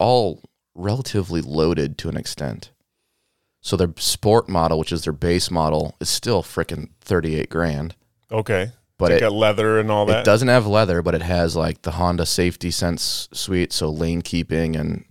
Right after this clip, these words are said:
Speaker 1: um,
Speaker 2: I hate that shit.
Speaker 1: yeah, and the, I think th-, they put that on all of 'em. All-wheel drive standard.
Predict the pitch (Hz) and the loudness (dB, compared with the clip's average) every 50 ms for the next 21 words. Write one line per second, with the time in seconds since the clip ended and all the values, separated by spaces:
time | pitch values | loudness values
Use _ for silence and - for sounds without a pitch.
0 | _ _ _ _ _ _ _ _ _ _ - - - - 50 - - - - _ | _ _ _ _ _ _ _ _ _ _ -12 -10 -10 -8 -10 -10 -12 -14 -18 _
1 | _ _ - 107 98 90 85 85 78 - 76 55 - - - - 57 - _ - | _ _ -14 -12 -10 -10 -10 -10 -10 -12 -12 -10 -10 -10 -10 -10 -14 -16 _ -8
2 | - 73 60 50 - - _ - 80 80 76 71 67 - _ _ _ _ _ _ | -4 -2 -2 -2 -4 -6 _ -8 -6 -4 -4 -6 -6 -8 _ _ _ _ _ _
3 | _ _ _ _ _ _ _ - - - 101 87 - - - 90 101 98 - 95 | _ _ _ _ _ _ _ -12 -10 -6 -6 -6 -6 -4 0 0 0 2 0 -2
4 | - 80 82 82 80 82 80 78 80 80 80 85 - - 95 95 92 90 90 - | 0 0 0 0 0 0 -2 -2 0 0 -2 -2 -2 0 0 0 0 0 -2 0
5 | 82 82 85 82 - - - 78 80 80 80 82 82 82 80 80 | 0 0 0 0 -2 -4 -4 -4 -4 -2 -2 -2 -2 -4 -4 -6